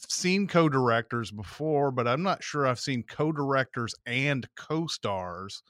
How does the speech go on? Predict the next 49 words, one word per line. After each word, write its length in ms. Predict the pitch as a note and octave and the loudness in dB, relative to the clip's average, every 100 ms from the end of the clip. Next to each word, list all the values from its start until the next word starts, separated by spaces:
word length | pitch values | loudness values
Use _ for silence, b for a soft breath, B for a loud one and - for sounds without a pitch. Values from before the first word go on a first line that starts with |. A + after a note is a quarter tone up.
| b b b b b | b b b b b
uh, 320 | A#2 A2 G#2 A#2 | 0 0 -2 -4
in 200 | A#2 A2 | -6 -4
the 60 | |
same 380 | - A#2 G#2+ G2+ | -4 -4 -4 -6
movie 320 | G#2 G2+ G2 F#2+ | -8 -10 -10 -10
before. 760 | G2 - G#2 G2 F#2 F#2+ G2 - | -12 -10 -10 -8 -8 -8 -8 -6
Uh, 380 | A2+ G#2+ G#2 F#2 E2 | -2 -2 -2 -6 -8
how, 140 | D#3 C3+ | -6 -6
what 360 | C#3 E3 F#3+ | -6 -6 -2
was 200 | G3+ D#3 | -2 -2
the 80 | D3 | 0
dynamic 640 | C3 D3 C#3 C#3 C#3+ C3+ | 4 4 4 2 2 -2
like 360 | B2 B2+ B2+ G#2+ | 0 0 0 -2
there? 400 | A#2 B2 C#3+ D3 | 0 2 2 0
What 240 | C#3 C3+ | -2 -4
was, 380 | C#3 C3+ A2+ A2+ | 0 -2 -2 -2
uh, 340 | B2 A2+ A2+ G#2+ b b b b B2+ | 0 0 -2 -6 b b b b -2
uh, 220 | A#2 A2 | 0 -2
wh-, 400 | B2+ D3 - D#3 | -4 -6 -6 -10
h-, 100 | - F2 F2 E2+ | -10 -12 -14 -6
is 180 | C#3 B2+ | -2 0
it, 120 | C3 A#2+ C3+ | -2 -4 -2
is 200 | C3+ B2+ | 0 0
it 120 | A#2 | -4
sort 240 | - D3 | 0 2
of, 200 | C#3 A#2+ | 2 4
uh, 300 | C3 B2+ A#2+ A2+ | 4 4 2 2
"I'll 200 | C3 C#3+ | 4 4
take 340 | - C#3+ B2 A#2+ | 4 2 2 2
this 300 | C#3+ D3 C3 | 4 4 2
and 140 | B2 | -2
you 100 | C3 | -2
take 360 | - D3 B2+ B2 | 2 2 2 2
that," 360 | E3 G3+ G3+ | 4 4 2
or 240 | C#3+ C3 B2+ | 2 2 4
was 200 | B2+ A#2+ | 2 2
it 180 | A#2+ A2+ | -2 2
both 280 | C#3 C#3+ C3+ | 2 2 -2
of 120 | B2 | -2
you 120 | C#3 | 0
at 80 | B2+ | 0
the 60 | A#2+ | -2
same 340 | - C3 B2+ | 0 0 0
time, 580 | - E3 F3+ F3+ F3 D#3 | 2 2 2 2 2 2
or 440 | B2 B2 B2 B2+ B2 | 2 4 4 0 -2
how 140 | D3+ D#3 | 0 2
did 160 | C#3 | 2
that 180 | C3+ A2+ | 2 2
work? 260 | A2 D#2 | -4 -8